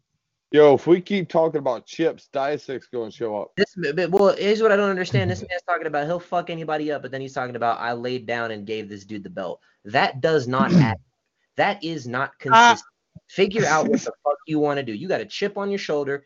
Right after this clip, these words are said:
Speaker 2: Here's what it is. You lost the fucking battle. You lost the fucking belt. Peace out. That's it.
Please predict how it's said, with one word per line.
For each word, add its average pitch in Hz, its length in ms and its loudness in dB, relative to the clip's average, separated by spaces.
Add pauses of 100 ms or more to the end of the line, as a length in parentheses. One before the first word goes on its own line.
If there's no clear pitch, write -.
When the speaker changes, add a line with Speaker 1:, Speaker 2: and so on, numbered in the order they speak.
(140)
Speaker 2:
Here's 180 260 0
what 175 140 -4
it 156 100 -6
is. 110 260 -4 (160)
You 110 140 -10
lost 156 380 -2
the 208 80 -4
fucking 196 400 -2
battle. 139 420 -4 (160)
You 104 160 -12
lost 139 320 0
the 175 80 -10
fucking 165 400 -4
belt. 117 320 0 (220)
Peace 165 280 -6
out. 90 300 -2 (300)
That's 143 300 0
it. 98 260 -8